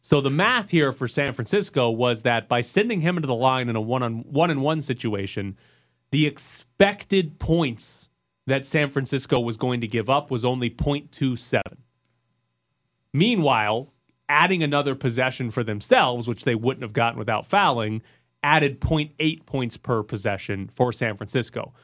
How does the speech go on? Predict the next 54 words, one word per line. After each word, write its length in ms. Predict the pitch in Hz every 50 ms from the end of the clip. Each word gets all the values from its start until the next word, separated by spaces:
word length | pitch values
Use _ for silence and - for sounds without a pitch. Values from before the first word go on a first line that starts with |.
| _ _
So 180 | _ - 160 151
instead 240 | 143 143 - 220 220
of 80 | 202
just 220 | 160 170 151 - -
giving 280 | 160 180 190 202 185
up 120 | 180 170 175
a 60 | 160
shot 320 | - - 165 156 151 147
to 60 | - -
Pacific 580 | - 131 - - 175 165 - 165 156 156 - -
and 180 | 131 131 123 120
getting 240 | 139 135 127 123
no 160 | 127 147 151 139
offense 460 | 139 139 147 156 - 180 170 165 180
out 140 | 175 175 170
of 100 | 160 175
it, 180 | 180 175 170 - _ _ _ _ _ _ _ _ _ -
Pacific, 400 | - 135 - 165 165 160 156 156
or 120 | 156 160
excuse 180 | 139 - 175 160
me, 60 | 139
San 180 | 117 - 180 175
Francisco 380 | 156 139 - 175 143 - 151 139
was 180 | 127 131 120 131
able 180 | 131 131 127 117
to 100 | - 139
create 320 | - - 131 135 143 139
an 60 | 123
extra 240 | 131 131 - - 131
possession 480 | - - 110 113 139 139 135 - 117 113
while 140 | 113 117 117
sending 260 | - - 127 123 117
a 40 | 104
bad 240 | 113 117 110 110
free 200 | - - 165 180
throw 180 | 165 - 127 113
shooter 420 | 107 - 120 110 98 101 101 95 - - _ - - - - -
to 340 | - 170 170 156 147 139 127
the 140 | - 120 113
line. 500 | 127 170 180 143 113 101 95 - - - _ _ _ _ _ _ _ _ _
But 140 | 147 147 -
the 80 | 143
best 380 | 123 - 196 247 254 - - 165
one 160 | 151 147 139
they 120 | 127 120 120
did 360 | 107 117 110 107 107 101 104
was 140 | 123 123 113
against 340 | 123 117 135 123 - - -
B 140 | 143 135
Y 180 | 123 120 117 110
U 240 | 120 160 240 277 -
two 180 | - - 143
years 280 | 123 110 110 101 92 98
ago. 380 | 98 85 98 95 92 90 87